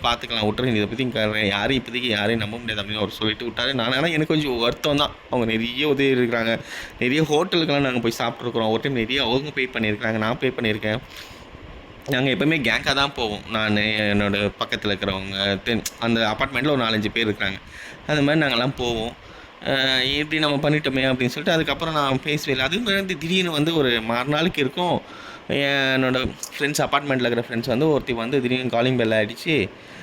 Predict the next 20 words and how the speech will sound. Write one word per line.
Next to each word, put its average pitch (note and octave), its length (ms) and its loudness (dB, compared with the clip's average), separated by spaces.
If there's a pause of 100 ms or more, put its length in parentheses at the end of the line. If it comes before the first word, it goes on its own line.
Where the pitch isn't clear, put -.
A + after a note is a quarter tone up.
(140)
அ, B2 320 4
இது B2+ 440 4
இந்த C3 240 4
மாதிரி C#3 340 2
சொல்ல C3 320 -4
ஆரம்பிச்சா, A2+ 340 0
"ஏய், F3+ 160 6
அந்த A2+ 480 4 (460)
அந்த A#2 220 0
பொண்ணு F3+ 260 2
இருக்கு, D3 420 2
எங்க C3+ 240 4
வீடு D3 260 2
திடீர்னு C3+ 200 2
லாக் A#2+ 220 -2
ஆயிடுச்சு, B2+ 400 2 (580)
உனக்கு A#2+ 200 2
தெரியுமா D#3 320 2
விஷயம்?" B2 380 2
அப்படின்னானே. G#2+ 440 4